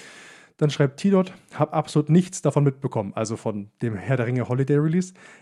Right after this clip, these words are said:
Ja, das wurde jetzt schon vor einigen Wochen schon komplett gespoilert und danach auch nichts mehr dazu gesagt.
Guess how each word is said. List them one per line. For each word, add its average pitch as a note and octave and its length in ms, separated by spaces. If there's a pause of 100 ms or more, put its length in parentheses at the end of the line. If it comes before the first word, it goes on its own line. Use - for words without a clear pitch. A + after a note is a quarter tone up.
(100)
Ja, B2+ 140
das C3 160
wurde E3+ 160
jetzt D#3 120
schon D3 180
vor C3+ 300
einigen D3+ 400
Wochen D3+ 320
schon C3 300
komplett B2 400
gespoilert - 640
und C3 400
danach B2+ 320
auch C3+ 300
nichts F3+ 260
mehr F3+ 120
dazu E3 280
gesagt. C3+ 480